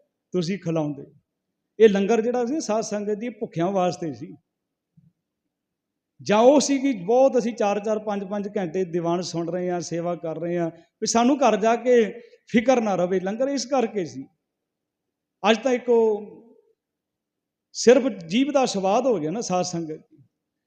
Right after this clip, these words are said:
ਸਤਿਗੁਰੂ ਕਹਿੰਦੇ ਅੱਜ ਵੀ ਲੋੜ ਹੈ, ਜੋ ਸਤਿਗੁਰੂ ਨੇ ਬਚਨ ਕੀਤੇ, "ਗਰੀਬ ਦਾ ਮੂੰਹ, ਗੁਰੂ ਦੀ ਗੋਲਕ।" ਇਹ ਤਾਂ ਖਾ ਵੀ ਜਾਂਦੇ ਸਾਧ ਸੰਗਤ ਜੀ। ਪਿਛਲੇ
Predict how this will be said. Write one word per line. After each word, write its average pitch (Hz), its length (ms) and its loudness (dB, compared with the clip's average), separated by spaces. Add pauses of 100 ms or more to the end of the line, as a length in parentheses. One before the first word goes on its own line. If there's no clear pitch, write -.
(180)
ਸਤਿਗੁਰੂ 233 460 2
ਕਹਿੰਦੇ 247 300 0
ਅੱਜ 208 180 -2
ਵੀ 226 260 -2
ਲੋੜ 185 360 0
ਹੈ, 151 560 -4
ਜੋ 190 140 2
ਸਤਿਗੁਰੂ 180 460 -4
ਨੇ 175 100 -2
ਬਚਨ 165 340 -2
ਕੀਤੇ, 170 380 -8
"ਗਰੀਬ 160 360 -4
ਦਾ 165 140 -2
ਮੂੰਹ, 220 520 -2 (380)
ਗੁਰੂ 220 240 2
ਦੀ 202 200 -4
ਗੋਲਕ।" 143 260 -8 (760)
ਇਹ 196 100 0
ਤਾਂ 233 120 2
ਖਾ 185 280 0
ਵੀ 240 140 0
ਜਾਂਦੇ 226 280 0
ਸਾਧ 202 200 -2
ਸੰਗਤ 208 240 -6
ਜੀ। 226 140 -8
ਪਿਛਲੇ 202 400 -2